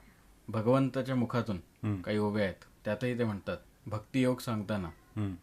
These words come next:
Speaker 1: श्रीकृष्ण बऱ्याच वेळेला ज्ञानेश्वरीमध्ये
Speaker 2: हम्म.
Speaker 1: "उघड ऐका, ऐका" असे बरेच शब्द वापरतो.
Speaker 2: म्हणजे तो मला असं वाटतं की, अ,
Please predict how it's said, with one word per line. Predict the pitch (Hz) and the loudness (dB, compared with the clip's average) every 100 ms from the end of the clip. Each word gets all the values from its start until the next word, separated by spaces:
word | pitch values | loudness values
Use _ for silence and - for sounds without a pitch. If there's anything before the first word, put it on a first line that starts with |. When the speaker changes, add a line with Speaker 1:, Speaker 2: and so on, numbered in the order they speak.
| - - - - | -18 -20 -20 -8
Speaker 1:
श्रीकृष्ण | 123 123 135 120 131 | -4 -2 -4 -2 -2
बऱ्याच | 107 107 113 120 | 0 0 0 0
वेळेला | 104 87 - - - - - | 0 -2 -10 -20 -20 -20 -6
ज्ञानेश्वरीमध्ये | 101 107 107 113 101 101 85 | -4 -2 -2 -4 -2 -2 -4
Speaker 2:
हम्म. | 85 - - 107 98 - - - - | -10 -16 -8 -4 -4 -6 -20 -14 -4
Speaker 1:
"उघड | 120 127 127 | 2 2 2
ऐका, | 110 110 - 85 - | 0 -2 -4 -6 -6
ऐका" | 110 107 98 85 - - | -6 -6 -6 -8 -10 -12
असे | 110 | -8
बरेच | 104 107 107 | -2 -2 -4
शब्द | 107 95 | -8 -2
वापरतो. | 101 87 87 82 - - - - - - - - 104 | 0 0 -6 -10 -16 -20 -20 -20 -20 -20 -20 -2 6
Speaker 2:
म्हणजे | 110 113 | 6 10
तो | 135 | 10
मला | 135 131 | 10 10
असं | 127 139 | 6 2
वाटतं | 123 131 | 2 2
की, | 127 135 131 - - - - - | 4 2 2 -4 -12 -18 -18 -8
अ, | - | 0